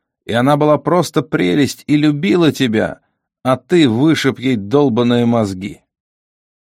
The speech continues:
Лакросс. Довольно распространенная в Америке командная спортивная игра с маленьким мячом, который нужно закинуть в чужие ворота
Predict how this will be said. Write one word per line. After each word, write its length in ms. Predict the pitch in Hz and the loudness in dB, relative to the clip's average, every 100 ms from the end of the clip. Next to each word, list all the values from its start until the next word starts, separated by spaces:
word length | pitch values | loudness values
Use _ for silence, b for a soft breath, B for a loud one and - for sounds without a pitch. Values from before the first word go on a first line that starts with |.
| _ _ _ _ _ _ _ | _ _ _ _ _ _ _
Лакросс. 640 | 104 147 - 107 87 - _ _ _ _ _ _ _ _ | -6 -4 -4 -6 -6 -14 _ _ _ _ _ _ _ _
Довольно 440 | 104 123 160 143 127 | -2 0 0 -2 -4
распространенная 760 | - 120 - 131 127 110 107 | -6 -12 -6 -4 -2 -2 -2
в 60 | 110 | -2
Америке 440 | 131 175 165 139 | -4 -4 -6 -10
командная 600 | - 107 120 139 123 120 | -6 -4 -2 -4 -4 -6
спортивная 580 | - 117 - 139 117 107 | -6 -10 -8 -6 -6 -6
игра 200 | 123 147 | -4 -6
с 100 | - | -4
маленьким 380 | 139 135 131 147 | -4 -4 -6 -8
мячом, 440 | 147 - 92 - _ _ _ _ - | -8 -8 -10 -12 _ _ _ _ -10
который 300 | 110 127 120 | -6 -4 -4
нужно 280 | 110 110 | -4 -6
закинуть 420 | 101 107 147 131 - | -4 -4 -4 -6 -10
в 80 | |
чужие 320 | - 110 110 98 | -12 -8 -6 -4
ворота 520 | 104 131 165 160 | -2 -4 -4 -8